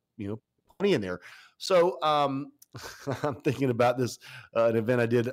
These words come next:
I don't know, about a month ago, and I, I, I, I put a twenty dollar bill on, uh, the, one of the tables where, where someone was sitting, and, uh, Bill was,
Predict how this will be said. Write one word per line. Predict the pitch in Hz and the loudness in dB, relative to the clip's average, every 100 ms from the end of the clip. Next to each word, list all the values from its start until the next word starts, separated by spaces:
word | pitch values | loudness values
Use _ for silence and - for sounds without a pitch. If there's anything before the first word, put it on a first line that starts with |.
| - | -8
I | 110 | -10
don't | 95 | -10
know, | 92 | -8
about | 98 110 | -2 0
a | |
month | 120 135 131 | 2 0 2
ago, | 104 107 98 98 _ - | 0 2 0 -4 _ -6
and | 120 120 | -2 -2
I, | 120 120 117 - | -2 -2 -4 -4
I, | 123 117 | -4 -4
I, | - - - _ | -6 -18 -20 _
I | 131 | -4
put | 131 160 202 202 | -2 0 -2 0
a | 120 107 | -2 -4
twenty | - 170 170 | -6 -4 2
dollar | 147 127 113 | 4 6 4
bill | 107 120 98 107 117 113 _ - | 4 2 4 2 0 -8 _ -2
on, | 113 110 113 113 - | 2 2 0 -4 -6
uh, | 113 104 101 - | -2 -2 -4 -6
the, | 104 104 _ 127 | -10 -10 _ -16
one | 139 127 | -6 -4
of | 110 | -2
the | |
tables | 101 131 131 120 139 127 | 0 2 4 4 2 0
where, | 107 | -4
where | 107 110 | -4 -8
someone | - 120 110 | -4 -4 -2
was | 104 - | -4 -6
sitting, | 107 110 135 _ - _ _ _ - | -6 -4 -6 _ -20 _ _ _ -8
and, | 113 113 117 113 | -4 -2 -2 0
uh, | 113 107 | 0 0
Bill | 107 135 143 | 2 4 4
was, | 127 - | 2 -2